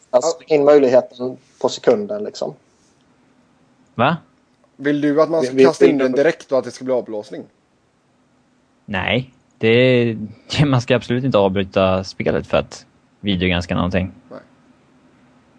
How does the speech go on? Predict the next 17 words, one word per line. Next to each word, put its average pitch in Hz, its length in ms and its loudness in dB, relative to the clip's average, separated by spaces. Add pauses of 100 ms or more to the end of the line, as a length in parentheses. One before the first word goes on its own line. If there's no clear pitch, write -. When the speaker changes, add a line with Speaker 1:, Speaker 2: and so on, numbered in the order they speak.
(380)
Speaker 3:
Nej. - 180 -10 (460)
Men 117 160 2
alltså, 127 180 2
om 147 140 4
i-, 147 160 0 (180)
om 147 160 -6
inte 135 180 -2
han, 143 320 0
eh, 110 280 -2 (1900)
eh, - 360 -12 (840)
alltså, 123 200 -2
jag 127 120 2
tycker 131 220 0
att 117 60 0
det 123 60 -6
blir 131 120 4
vä-, 123 220 -4